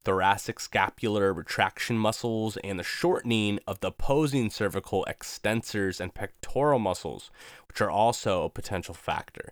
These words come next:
So we're gonna address utilizing exercises to address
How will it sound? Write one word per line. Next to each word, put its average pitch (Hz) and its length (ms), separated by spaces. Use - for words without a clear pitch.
So - 160
we're 104 120
gonna 107 280
address 98 720
utilizing 95 1080
exercises 98 640
to 98 100
address 87 480